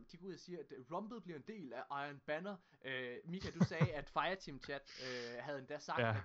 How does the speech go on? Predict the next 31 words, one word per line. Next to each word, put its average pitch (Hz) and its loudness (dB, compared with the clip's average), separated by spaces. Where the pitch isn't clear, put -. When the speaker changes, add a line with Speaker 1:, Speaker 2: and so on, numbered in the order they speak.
Speaker 1:
det 139 -6
bliver 135 -4
seks - -6
v 160 -12
seks - -8
Rumble. 202 -2
Men 135 -14
det 135 -8
er 214 -2
jo 190 -2
ikke 165 -6
Rumble. 156 -2
Rumble 196 0
er, 131 2
hvis 131 -10
for 123 -2
Speaker 2:
Nej. 107 6
Speaker 1:
dem, 104 6
der 104 2
ikke 143 -10
har - -16
spillet 156 -6
Rumble, 139 -4
det 139 -2
er 127 -2
alle 151 -4
mod 143 -4
alle. 120 -10
Det 156 -10
vil 151 -10
sige, 147 -12